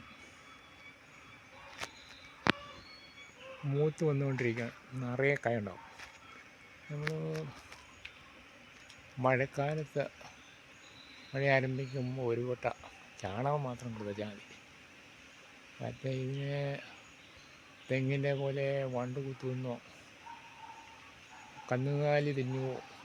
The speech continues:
ആട് കടിക്കുവോ ഒന്നുമില്ല. നമുക്ക് പ്രത്യേകിച്ച് പണികൾ എന്ന് പറയുന്നത് ഇതിൻ്റെ ഉണങ്ങിയത് കൊല പഴുത്ത് കഴിയുമ്പോൾ കൊലകൾ പറിച്ചെടുക്കുക,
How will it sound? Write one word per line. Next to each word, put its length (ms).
ആട് 220
കടിക്കുവോ 460
ഒന്നുമില്ല. 560
നമുക്ക് 240
പ്രത്യേകിച്ച് 420
പണികൾ 340
എന്ന് 200
പറയുന്നത് 420
ഇതിൻ്റെ 380
ഉണങ്ങിയത് 580
കൊല 260
പഴുത്ത് 300
കഴിയുമ്പോൾ 360
കൊലകൾ 260
പറിച്ചെടുക്കുക, 560